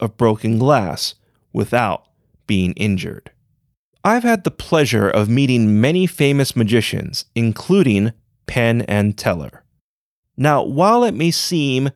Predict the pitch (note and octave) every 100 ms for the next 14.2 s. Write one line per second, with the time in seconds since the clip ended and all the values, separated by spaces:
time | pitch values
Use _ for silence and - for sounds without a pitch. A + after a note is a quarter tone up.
0 | _ - A2+ B2+ B2+ - D#3 C3 A#2+ B2
1 | - - C3 C3 C3+ A#2+ A2+ B2+ A#2+ G#2+
2 | - - F3+ A#2 D#2+ - - - _ F#3
3 | F#3 D3 F3 - _ _ - - D#3 F#3
4 | F#3 - - C#3 - B2 G2+ E3 A3+ A2
5 | D#2+ D2+ - - _ _ _ _ - A#2+
6 | F3+ - A2+ G#2+ A2+ - - - A2+ -
7 | - - - _ _ _ _ - G3+ B3
8 | B3+ A3+ - _ _ _ - C4 C4+ B3
9 | - G3 D#3+ D3 - D3 D#3+ E3+ D#3 D#3
10 | B2+ A2+ A#2 F2+ - - _ _ A2+ B2+
11 | E3+ - G3+ F#3 C#3 G2+ A2 A#2 - C3
12 | A#2+ B2 B2+ - B2 A2 - G3+ - G2+
13 | D#2+ - - _ - - C3+ - D#3 F3
14 | F#3